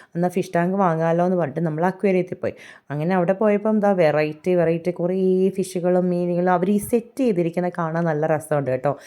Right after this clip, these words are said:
ലൈവ് പ്ലാന്റ്സ് ഒക്കെ വെച്ചിട്ട്. Actually ലൈവ് പ്ലാന്റ് വെക്കണമെങ്കിൽ നമ്മൾ ഈ ഗ്ലാസ് ടൈപ്പുള്ള അക്വേറിയം ഓപ്പൺ ആയിട്ട് വെക്കണം. ഇവിടെ ഓപ്പൺ ആയിട്ട് വെക്കുന്ന പരിപാടി പറ്റില്ല, കാരണം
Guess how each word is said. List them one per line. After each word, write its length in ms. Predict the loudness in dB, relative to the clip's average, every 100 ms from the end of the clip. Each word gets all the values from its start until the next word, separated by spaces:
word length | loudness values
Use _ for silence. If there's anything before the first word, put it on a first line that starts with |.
| -20 -4
ലൈവ് 360 | 2 4 4 2
പ്ലാന്റ്സ് 460 | 0 2 2 -2 -6
ഒക്കെ 160 | -2
വെച്ചിട്ട്. 340 | -4 -4 -6 -8 -8 -20 -12
Actually 340 | -8 -6 0 2
ലൈവ് 280 | 4 4 2
പ്ലാന്റ് 420 | 2 2 2 2 2
വെക്കണമെങ്കിൽ 540 | 0 0 0 2 2
നമ്മൾ 200 | 2 2
ഈ 80 | 0
ഗ്ലാസ് 480 | 0 2 2 0 0
ടൈപ്പുള്ള 360 | 0 2 0
അക്വേറിയം 460 | 0 0 2 2 2 2
ഓപ്പൺ 380 | 4 4 6 4
ആയിട്ട് 240 | 4 2
വെക്കണം. 320 | 0 -2 -8 -10 -20 -18
ഇവിടെ 220 | -4 2 4
ഓപ്പൺ 280 | 2 0 -2
ആയിട്ട് 220 | 0 0
വെക്കുന്ന 340 | -2 -2 -4
പരിപാടി 420 | 0 0 2 2 0
പറ്റില്ല, 400 | -4 -4 -2 -2
കാരണം 260 | -2 -2